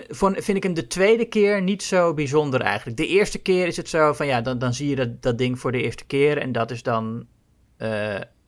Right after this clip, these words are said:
van au-, automatisch eng, omdat je hem meteen ziet. Maar als je nu ziet, ja, het is gewoon een man met een, met een hoed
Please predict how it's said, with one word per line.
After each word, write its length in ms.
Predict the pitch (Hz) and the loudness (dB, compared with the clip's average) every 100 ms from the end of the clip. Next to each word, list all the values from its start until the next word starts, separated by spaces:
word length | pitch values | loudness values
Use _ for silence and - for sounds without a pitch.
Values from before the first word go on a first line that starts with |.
| _ _ _ | _ _ _
van 180 | - 135 | -4 0
au-, 180 | 127 135 | 0 2
automatisch 840 | 135 131 127 123 135 175 165 - | 0 2 2 4 2 0 -6 -4
eng, 260 | 147 175 202 | -4 -4 -6
omdat 340 | 139 123 120 | -4 -4 -4
je 80 | 127 | -6
hem 240 | 120 110 - - - - _ | -4 -6 -12 -20 -20 -20 _
meteen 420 | 135 120 131 123 | -10 -4 -4 -2
ziet. 300 | 113 196 - - - - - _ - | -2 -4 -6 -20 -20 -20 -20 _ -6
Maar 640 | 131 131 135 135 139 - _ _ - | 4 6 6 6 4 -2 _ _ -6
als 200 | 120 139 | -4 -2
je 120 | 135 | -2
nu 180 | 139 139 | -2 0
ziet, 180 | 160 | 2
ja, 100 | 139 | 4
het 120 | 117 120 | 4 2
is 100 | - | 0
gewoon 180 | 139 | 0
een 160 | 120 120 | 2 2
man 240 | 123 127 123 | 2 2 0
met 160 | 117 | -4
een, 240 | 120 120 117 | -4 -6 -6
met 160 | 120 120 | -6 -4
een 80 | |
hoed 400 | 117 156 - - | -2 -4 -6 -14